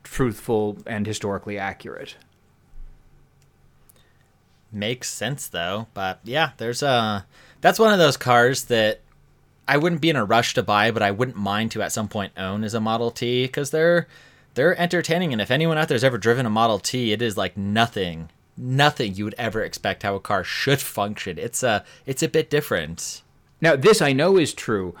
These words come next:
Speaker 1: Uh, back in the Model T's heyday, when there were literally millions of them on the road, some states had two licenses, one for cars with a clutch and a sliding gear transmission and the other for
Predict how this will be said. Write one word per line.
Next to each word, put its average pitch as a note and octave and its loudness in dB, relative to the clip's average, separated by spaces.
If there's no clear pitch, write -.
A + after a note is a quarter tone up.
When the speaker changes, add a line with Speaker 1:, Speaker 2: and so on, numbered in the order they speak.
Speaker 1:
Uh, A#2+ -4
back D3+ -2
in C3+ -4
the B2 -2
Model B2 0
T's A2+ -6
heyday, B2+ 2
when G#2 -2
there G#2 -2
were G#2+ -2
literally A#2 -2
millions A#2 0
of G#2+ -4
them G#2+ -2
on G#2 -4
the G2+ -4
road, B2 2
some F3+ 0
states B2 -2
had A#2+ -4
two - -4
licenses, D3+ -4
one D3 -2
for C3 2
cars C3 2
with C3 0
a A#2 -8
clutch - -2
and C#3+ -4
a A#2 -2
sliding B2+ -2
gear C3 2
transmission A#2+ -4
and A2 -4
the B2 -4
other C#3 0
for B2+ -6